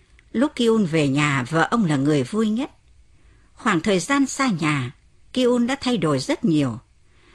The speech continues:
Nó thậm chí không cười cả với vợ ông. Ông nghĩ chắc nó đã gặp phải chuyện gì khó khăn ngoài đời.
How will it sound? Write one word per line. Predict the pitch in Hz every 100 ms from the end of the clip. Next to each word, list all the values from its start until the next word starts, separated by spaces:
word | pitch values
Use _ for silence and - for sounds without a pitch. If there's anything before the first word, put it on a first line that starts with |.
| - -
Nó | 339
thậm | 208 170
chí | 220 269 381
không | - 285 -
cười | 190 175 151
cả | - 170
với | 147 269
vợ | 160 143 -
ông. | 240 240 - _ - _ _ _ _ _ _
Ông | 226 214
nghĩ | 196 - 277 247 -
chắc | 302 220
nó | 208
đã | 285 196
gặp |
phải | 151 170 170
chuyện | 185 147
gì | 165 170 143
khó | - 175 254
khăn | - 233 165
ngoài | 165
đời. | 135 147 127